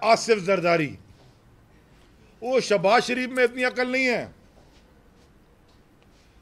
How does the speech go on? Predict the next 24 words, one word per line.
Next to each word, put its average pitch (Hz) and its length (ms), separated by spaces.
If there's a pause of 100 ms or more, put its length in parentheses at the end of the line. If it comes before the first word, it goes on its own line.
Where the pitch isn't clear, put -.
(100)
ये 175 140
जो 214 140
बेम्बिनो 202 460
सिनेमा 226 340
के 226 140
टिकट 208 280
बेच-बेच 196 420
के 208 120
सदर 196 300
बन 208 100
गया 208 200
पाकिस्तान 180 540
का, 202 340 (460)
पता 165 180
नहीं 214 120
किस 190 180
तरह 196 180
एक 196 160
पर्ची 185 300
के 180 100
ऊपर 180 220
के, 170 160
"जी, 175 200
मुझे 170 240